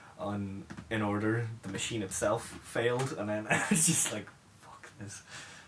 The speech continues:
Then Thursday, so I had to restart everything from scratch. Finally got on top of things.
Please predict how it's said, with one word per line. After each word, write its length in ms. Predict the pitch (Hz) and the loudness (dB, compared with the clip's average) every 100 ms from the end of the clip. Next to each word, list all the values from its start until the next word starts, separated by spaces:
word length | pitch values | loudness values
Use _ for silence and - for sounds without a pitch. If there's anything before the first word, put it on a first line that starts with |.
| - - | -12 -4
Then 260 | 110 110 | 0 0
Thursday, 500 | 104 127 139 139 143 | -2 -2 0 0 0
so 140 | 117 107 | 0 0
I 40 | |
had 80 | 113 | 2
to 40 | |
restart 380 | 107 110 - 110 | 2 0 2 2
everything 280 | 113 110 113 | 2 0 -2
from 120 | 104 | -4
scratch. 440 | - 101 117 - - - - - - - - - - - - - - - | -6 -4 -4 -4 -14 -20 -20 -20 -20 -20 -20 -20 -20 -20 -20 -20 -20 -6
Finally 280 | - 113 113 | -2 0 0
got 160 | 110 110 | 0 2
on 100 | 110 | 0
top 200 | 107 107 | -2 -4
of 80 | 131 | 0
things. 320 | 151 165 160 | 2 2 0